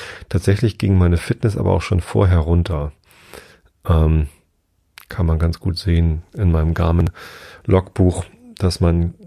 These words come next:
V O zwei Max schon vorher runtergegangen ist und dann in der Zeit natürlich nochmal mehr. Ich hatte,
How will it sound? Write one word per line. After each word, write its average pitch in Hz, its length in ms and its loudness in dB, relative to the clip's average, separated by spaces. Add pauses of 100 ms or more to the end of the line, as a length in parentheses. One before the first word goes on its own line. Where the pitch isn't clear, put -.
V 95 180 -2
O 95 60 -2
zwei 90 200 -2
Max 87 240 0
schon 92 140 -4
vorher 87 420 0 (380)
runtergegangen 98 560 0
ist 90 140 -2
und 92 80 -2
dann 85 120 0
in 82 100 -2
der 85 140 -2
Zeit 90 180 -6
natürlich 87 300 -6
nochmal 80 260 -4
mehr. 92 340 -2 (400)
Ich - 100 -12
hatte, 90 440 2